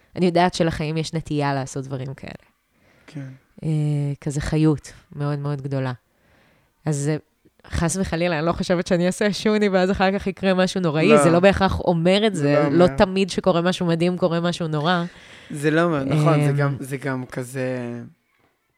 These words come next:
Speaker 2: יצא לנו גם לדבר על זה לאחרונה, עם,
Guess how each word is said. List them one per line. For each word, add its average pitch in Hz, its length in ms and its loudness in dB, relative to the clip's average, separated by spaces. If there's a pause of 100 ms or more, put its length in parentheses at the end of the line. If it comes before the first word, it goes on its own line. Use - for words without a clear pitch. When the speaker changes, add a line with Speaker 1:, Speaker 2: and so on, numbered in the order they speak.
(280)
Speaker 2:
יצא 156 240 -6
לנו 160 220 0
גם 156 220 -2
לדבר 143 300 -4
על 139 60 -4
זה 139 120 -8
לאחרונה, 131 800 -8 (1400)
עם, 151 200 -8